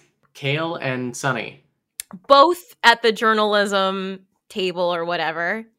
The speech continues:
Speaker 1: Yes, but Kale is friendly with the jocks.
Speaker 2: Yes,
Speaker 1: I don't
Speaker 2: agreed.
Speaker 1: think he plays the sport, but I think he does a lot of sports coverage for the school journal and the yearbook.
Speaker 2: Yeah, he has a lot of jock friends, too.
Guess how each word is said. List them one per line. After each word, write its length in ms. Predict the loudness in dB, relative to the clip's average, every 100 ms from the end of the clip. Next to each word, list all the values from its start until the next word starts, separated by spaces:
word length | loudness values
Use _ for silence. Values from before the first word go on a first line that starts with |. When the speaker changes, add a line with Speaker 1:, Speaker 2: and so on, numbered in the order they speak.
| _ _ -10
Speaker 1:
Yes, 440 | -8 -8 -12 -14 -8
but 240 | -8 -8
Kale 320 | -2 -2 0
is 160 | -2 -4
friendly 360 | -2 -2 -2
with 200 | -2 -4
the 60 | -6
jocks. 640 | -6 -6 -8 -16 -20 -20 _ _
Speaker 2:
Yes, 540 | -4 -2 -2 -8 -10 -8
Speaker 1:
I 80 | -8
don't 120 | -4
Speaker 2:
agreed. 180 | -2 -2
Speaker 1:
think 160 | -4 -4
he 100 | -6
plays 420 | -6 -4 -4 -4
the 100 | -8
sport, 520 | -12 -10 -6 -6 -8 -14 _ _ _ _ _ _ _ _ _ _
but 280 | -6 -4 -4
I 100 | -6
think 240 | -4 -6
he 140 | -6 -4
does 260 | -4 -4
a 40 | -4
lot 180 | -2 -2
of 80 | -6
sports 500 | -10 -2 -2 -2 -6
coverage 560 | -6 -6 -4 -6 -6
for 240 | -14 -10 -10
the 100 | -12
school 380 | -14 -10 -10 -8
journal 420 | -8 -6 -8 -10
and 120 | -12
the 60 | -12
yearbook. 460 | -14 -14 -16 -18 _ _ _ _ -6
Speaker 2:
Yeah, 260 | -2 -2
he 140 | -2 -2
has 100 | 0
a 60 |
lot 140 | 2 0
of 80 |
jock 300 | 0 0 0
friends, 500 | -2 -2 -2 -4 -12
too. 500 | -10 -8 -6 -6 -10